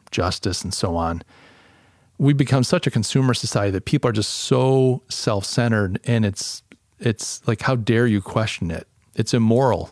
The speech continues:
<laughs> to question someone's self-centeredness. So when you're sitting in a society that's so left-brained, so systematic, so detached from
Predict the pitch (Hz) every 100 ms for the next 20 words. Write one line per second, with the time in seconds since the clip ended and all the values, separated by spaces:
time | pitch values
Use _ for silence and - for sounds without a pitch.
0 | _ - 427 - - - 120 - 117 104
1 | 117 101 92 95 104 101 - 117 - -
2 | - - - - - - - _ _ _
3 | _ _ _ _ _ _ _ _ _ _
4 | _ _ - 156 160 139 - 208 208 131
5 | - 131 135 131 107 101 - - - 139
6 | 147 120 113 117 - - - _ _ _
7 | - 110 110 90 76 - _ _ _ _
8 | _ _ - - 143 135 - 131 - 110
9 | 107 104 87 - - 151 147 139 - -
10 | 147 139 - - - - 113 107 104